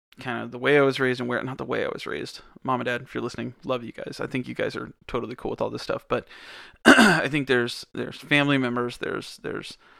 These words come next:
uh, people that I grew up around that, that, uh, if, for those that don't know, I'm in South Texas, very, <clears throat> very, uh, conservative area. And so it just wasn't one of those things,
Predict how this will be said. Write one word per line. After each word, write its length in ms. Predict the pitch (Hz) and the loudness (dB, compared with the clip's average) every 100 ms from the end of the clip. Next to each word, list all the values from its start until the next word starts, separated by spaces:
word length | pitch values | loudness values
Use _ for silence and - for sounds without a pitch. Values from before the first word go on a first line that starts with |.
| - _ _ - | -20 _ _ -10
uh, 380 | 135 110 104 - | -4 -4 -4 -8
people 300 | - 147 135 | -4 0 2
that 80 | 127 | 2
I 40 | |
grew 180 | 120 117 | 0 -2
up 120 | 123 | -2
around 320 | 117 117 117 | -2 -2 -4
that, 220 | 107 101 - _ - | -4 -6 -8 _ -8
that, 340 | - - - | -6 -6 -8
uh, 280 | - 117 - _ _ _ _ | -6 -6 -10 _ _ _ _
if, 120 | - 131 | -14 -8
for 200 | - 147 | 0 4
those 160 | 135 | 4
that 80 | 120 | 4
don't 140 | 123 | 0
know, 100 | 120 | 0
I'm 120 | 120 120 | 0 0
in 240 | 123 120 - | -2 -4 -8
South 300 | - 120 120 | -4 -4 -2
Texas, 460 | 127 - 117 120 | -6 -6 -6 -6
very, 420 | - 117 117 120 - - - - - - - _ _ - | -2 -2 -2 -4 -8 -18 -20 -20 -20 -20 -20 _ _ 2
<clears throat> 20 | 220 190 151 127 | 4 4 2 -2
very, 380 | 123 123 120 120 | -2 0 0 0
uh, 80 | 120 | -2
conservative 840 | - 131 - 131 123 123 120 123 | -4 -8 -4 0 0 0 -4 -4
area. 520 | - 127 123 120 127 127 _ _ _ _ _ _ _ _ - | -4 -4 -2 -2 -4 -8 _ _ _ _ _ _ _ _ -2
And 160 | 151 | 0
so 120 | 139 127 | 4 4
it 60 | |
just 200 | 117 139 | 4 0
wasn't 280 | 127 131 123 | 2 2 2
one 120 | 131 | 0
of 60 | 131 | 2
those 180 | 120 - | 0 -2
things, 300 | 107 117 | -4 -4